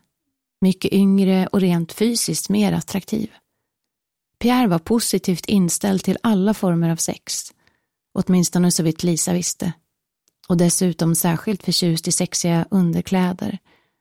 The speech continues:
siden, spetsar, string, strumpor. Allt som både smickrade kroppen och smekte ögat. Lisa blundade när hon mindes Pierres fingertoppar forskande glida över en push-up B H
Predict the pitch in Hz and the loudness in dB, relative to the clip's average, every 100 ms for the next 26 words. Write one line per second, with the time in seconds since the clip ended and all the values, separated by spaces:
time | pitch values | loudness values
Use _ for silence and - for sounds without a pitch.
0 | - - 180 160 170 170 170 - 170 - | -4 0 2 2 0 0 -2 -4 -4 -4
1 | - 175 165 - 190 185 185 - 190 175 | -2 -2 -2 -2 0 2 2 0 2 0
2 | 160 185 180 - - _ _ - 208 214 | 0 -2 -4 -8 -20 _ _ -2 0 0
3 | - 185 180 180 180 _ _ - - 214 | -2 0 0 -2 -6 _ _ -14 -4 0
4 | 214 208 - 196 - 185 175 185 175 - | 2 0 0 -2 0 -2 -2 -4 -6 -6
5 | 196 190 214 190 208 190 175 180 175 196 | -6 -6 -6 -2 0 0 0 -2 -2 -4
6 | 208 - - _ _ _ _ _ _ _ | -10 -14 -20 _ _ _ _ _ _ _
7 | _ _ _ _ _ _ _ - 202 196 | _ _ _ _ _ _ _ 0 2 2
8 | 190 208 208 190 180 190 180 170 165 165 | 2 4 4 4 2 2 2 4 2 2
9 | 190 170 165 180 - 180 170 156 - 185 | 2 2 0 -2 -2 0 2 0 -2 -2
10 | 170 165 175 175 _ 170 160 - 180 - | 0 0 -2 -4 _ -4 -4 -4 -4 -4
11 | - 185 175 165 175 175 165 156 175 196 | -4 0 0 0 0 2 0 0 -2 -4
12 | - 170 170 160 - 165 170 - - 175 | -2 0 2 0 -2 -2 -4 -6 -2 0
13 | 175 | 0